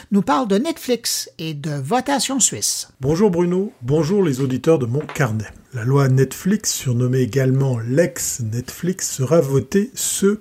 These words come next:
Speaker 2: quinze mai par le peuple suisse. Et le moins que l'on puisse dire, c'est que le suspense est bien palpable. Et de quoi s'agit-il ? Eh bien, cette votation propose une modification de la loi fédérale sur la culture et la production cinématographique.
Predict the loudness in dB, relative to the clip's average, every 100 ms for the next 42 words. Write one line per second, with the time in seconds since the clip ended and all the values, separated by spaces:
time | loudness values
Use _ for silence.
0 | 0 2 2 2 2 2 0 -2 0 0
1 | 0 -4 -4 -4 -6 -4 -2 -2 -4 _
2 | -20 -20 -20 _ -12 -6 0 4 4 4
3 | 2 2 0 -4 -2 0 0 0 -4 _
4 | _ _ -20 _ -4 0 2 2 0 -4
5 | -2 -2 -2 -2 -6 -2 -2 0 -4 -4
6 | -8 -8 -16 -20 _ _ -18 -16 -4 2
7 | 4 6 4 2 -4 -8 -12 -8 -4 -2
8 | 0 -2 -4 0 0 2 -2 -4 -6 -8
9 | -6 -6 -2 0 2 2 2 4 4 0
10 | -2 -2 -2 0 -2 0 -2 -4 -2 0
11 | 2 2 0 -2 -6 -6 -6 -6 -4 -4
12 | -2 0 2 2 -2 -2 -4 4 4 4
13 | -2 -2 -2 -2 -2 -2 -2 -4 -4 -6
14 | -8 -20 -20